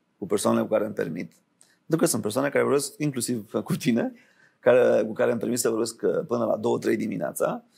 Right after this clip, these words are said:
Uh, merg de o sută de ori la frigider, deși știu că e același lucru în frigider. Dacă am avut șansa să am ceva mâncare de la mama, e bine, dacă nu, nu-mi cumpăr special mâncare. Uneori uit să iau și apă.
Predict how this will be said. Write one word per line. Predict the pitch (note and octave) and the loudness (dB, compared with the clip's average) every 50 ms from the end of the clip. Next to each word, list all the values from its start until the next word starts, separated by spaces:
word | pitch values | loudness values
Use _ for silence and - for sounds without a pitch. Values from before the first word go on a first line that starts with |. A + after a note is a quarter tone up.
| _ _ _ _ _ _ _ _ _ | _ _ _ _ _ _ _ _ _
Uh, | _ C3 C3 C3 C3+ C3 C3+ C3+ C3 C3 C3 C3 B2+ B2 - - - - - D#3+ D#3 C#3+ - - - | _ 4 6 6 6 6 4 4 4 4 4 2 2 0 -2 -6 -10 -6 -2 -2 -2 -2 -4 -10 -4
merg | C#3+ D3+ D#3+ D#3 | 0 2 2 2
de | C3+ C#3 | 2 0
o | |
sută | B2+ - C#3 C3+ | 0 2 0 0
de | B2+ A#2 | 2 2
ori | B2+ B2 | 2 4
la | A#2+ A#2+ | 4 2
frigider, | A#2+ G#2+ G#2+ G#2+ A#2 A#2 | 2 0 -2 -2 0 0
deși | G#2+ A2 - - | 0 -2 -2 -4
știu | A2+ - - A2 | -6 -4 -4 -2
că | - A2 G#2+ G2+ F2+ - - - _ _ _ _ | 0 0 0 0 -4 -8 -12 -16 _ _ _ _
e | - G#2 G2+ G2+ | 2 4 6 6
același | G#2 - C3+ C#3 B2 A2 G2+ | 6 4 4 4 4 4 2
lucru | G#2 G2 G#2 | -2 -8 -10
în | G#2+ | -12
frigider. | G2+ F2 - F2 E2 F#2+ G2 A2+ C3 - - _ _ _ _ - _ _ _ | -10 -10 -10 -8 -2 0 2 2 0 -2 -8 _ _ _ _ -20 _ _ _
Dacă | - G2+ B2+ C#3+ D3+ D3 D3+ | 2 4 4 6 6 4 2
am | C#3 C3 | 4 4
avut | A#2 A#2 A#2+ B2+ | 2 2 2 0
șansa | - B2 A#2+ A#2+ B2+ A#2+ | 0 0 0 0 0 0
să | A2 - | 2 2
am | A#2 A#2 A#2 | 2 2 2
ceva | A2+ A2+ A2+ A2+ | 0 0 2 2
mâncare | A#2 A#2 A2+ G#2+ A2 A2 A2 G#2+ | 0 0 -2 0 2 2 2 2
de | A2+ | 2
la | A2 G2 G2 | 0 0 0
mama, | A2 A2 A2 G#2+ G#2 - - _ _ _ _ _ _ _ _ _ _ _ _ _ - C#2+ D2 - | 0 -2 -2 -2 -4 -6 -8 _ _ _ _ _ _ _ _ _ _ _ _ _ -12 -10 -6 -2
e | - A#2+ B2 | 0 0 2
bine, | A2+ G#2+ A#2 A2+ B2+ C#3 | 2 2 2 2 2 4
dacă | C3 C3+ C3+ C3 - A#2+ | 4 4 4 4 2 0
nu, | B2 C3 C3+ C3+ F2+ | 0 0 0 0 0
nu-mi | G2 A#2 B2 C#3 C#3+ C#3 | 0 0 0 0 0 -2
cumpăr | - C#3+ C#3 - B2+ A#2+ | -4 -6 -2 0 0 2
special | A#2 - - A#2+ A#2+ A2+ - D3 D3+ D3+ B2+ E2 E2+ | 2 2 0 0 0 0 2 4 6 4 4 4 0
mâncare. | G#2+ G#2+ G#2 G2+ G2+ G2 - D2+ - - - D3+ - - - - _ _ _ _ _ _ _ _ _ | -4 -6 -4 -2 0 2 2 2 2 0 -2 -4 -10 -16 -20 -20 _ _ _ _ _ _ _ _ _
Uneori | - A2 G#2+ G#2+ G#2+ A2 | -8 -6 -4 -2 0 0
uit | A2+ A2+ | 0 0
să | - G#2+ | 0 0
iau | G2+ - | 0 0
și | - - - | 0 0 0
apă. | - - - - C#2 - | 0 0 -2 -4 -6 -8